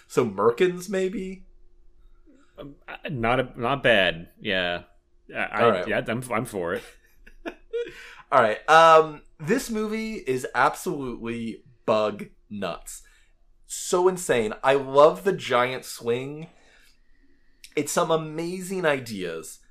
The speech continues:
Speaker 1: some fascinating execution. It just doesn't always work. It's kind of, um, you know, here, there, we're just, we're just going on this chain of events.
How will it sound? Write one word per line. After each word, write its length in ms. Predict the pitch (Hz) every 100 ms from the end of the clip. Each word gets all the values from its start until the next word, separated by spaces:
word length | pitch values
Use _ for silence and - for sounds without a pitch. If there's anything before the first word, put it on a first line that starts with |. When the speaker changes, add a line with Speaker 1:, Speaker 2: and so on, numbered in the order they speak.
| -
Speaker 1:
some 260 | - 160
fascinating 960 | 156 - - 196 185 185 190 160 143 139
execution. 920 | 120 - - - 110 95 - 92 82 76 _ _ _ _ _ -
It 120 | 139
just 320 | 160 - _
doesn't 340 | - 151 147 156
always 540 | 127 117 107 98 90
work. 380 | 87 82 - - _ _ _ _ _ -
It's 240 | 139 -
kind 320 | - 175 170
of, 360 | 175 170 156 151
um, 840 | - 127 123 120 117 113 113 107 _ - -
you 100 | 135
know, 320 | 120 104 107 - _
here, 600 | - - 196 185 170 151 135
there, 360 | 151 151 139
we're 140 | 127 135
just, 240 | 147 - 131
we're 160 | 139
just 200 | 135 -
going 280 | 139 151 160
on 160 | 143 127
this 160 | 120
chain 280 | - 113 110
of 120 | 95
events. 480 | 92 95 95 95